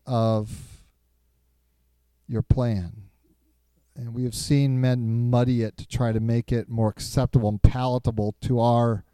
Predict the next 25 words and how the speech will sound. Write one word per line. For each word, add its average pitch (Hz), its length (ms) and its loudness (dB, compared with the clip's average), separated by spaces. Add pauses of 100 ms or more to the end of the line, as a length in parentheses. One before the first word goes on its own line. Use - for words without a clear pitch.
(3750)
feeble 123 840 0 (100)
mental 117 340 -2
capacities. - 1080 -4 (2500)
Lord, 135 160 0
help 120 300 2
us - 600 0 (500)
to 113 80 -8
have 110 120 -4
a 98 60 -6
higher 110 400 -2
view, 95 380 -2 (2000)
to 120 100 -8
recognize 127 560 0
you 139 140 2
have 139 260 2
a 120 80 2
wondrous 117 600 2
plan, 117 420 0
and 113 100 -2
we 127 120 0
cannot 120 400 -2
wait 117 260 0
till 117 160 2
it's 101 140 -4
fully 123 460 0